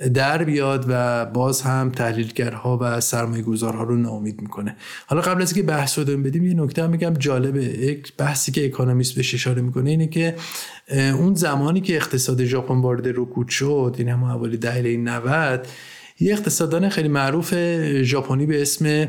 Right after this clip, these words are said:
آوکی ماسایوکو گفته بود که برای بازگشت اقتصاد ژاپن به دوره شکوفاییش نیاز به یک تغییر نسل وجود داره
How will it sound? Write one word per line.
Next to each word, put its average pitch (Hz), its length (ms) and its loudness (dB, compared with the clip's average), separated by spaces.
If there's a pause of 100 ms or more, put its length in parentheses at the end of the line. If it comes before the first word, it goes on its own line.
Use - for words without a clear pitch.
آوکی 135 380 2
ماسایوکو 127 840 2 (180)
گفته 170 260 0
بود 220 140 2
که 208 300 0 (200)
برای 156 520 2
بازگشت 135 680 0
اقتصاد 131 600 0
ژاپن 120 400 0
به 123 100 2
دوره 120 320 2
شکوفاییش 127 1000 0 (360)
نیاز 185 400 2
به 165 100 2
یک 190 200 -2
تغییر 127 460 0
نسل 123 460 -2
وجود - 260 -12
داره - 220 -20